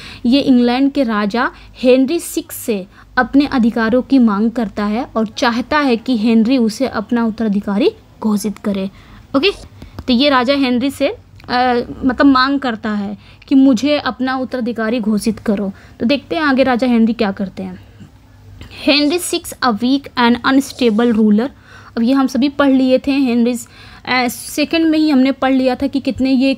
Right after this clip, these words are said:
कमज़ोर राजा हैं, है ना। तो यहाँ पे भी वही चीज़ दिखाया जा रहा है कि Henry six जो हैं वो बहुत ही weak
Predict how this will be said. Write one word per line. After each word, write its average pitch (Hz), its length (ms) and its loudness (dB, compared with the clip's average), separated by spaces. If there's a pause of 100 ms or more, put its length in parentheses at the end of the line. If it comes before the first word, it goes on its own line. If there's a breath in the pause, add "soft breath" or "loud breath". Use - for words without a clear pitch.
(120)
कमज़ोर 262 560 4
राजा 226 360 -2
हैं, 220 180 -4
है 233 120 -4
ना। 359 180 -4 (300 loud breath)
तो 277 60 -2
यहाँ 254 160 0
पे 285 100 0
भी 294 120 2
वही 285 200 4
चीज़ 277 180 -2
दिखाया 240 300 -2
जा 247 120 2
रहा 254 80 0
है 285 60 -2
कि 311 160 -4
Henry 254 360 2
six 285 300 -6
जो 254 200 0
हैं 262 140 2
वो 254 120 0
बहुत 240 480 -2
ही 277 120 4
weak 247 600 0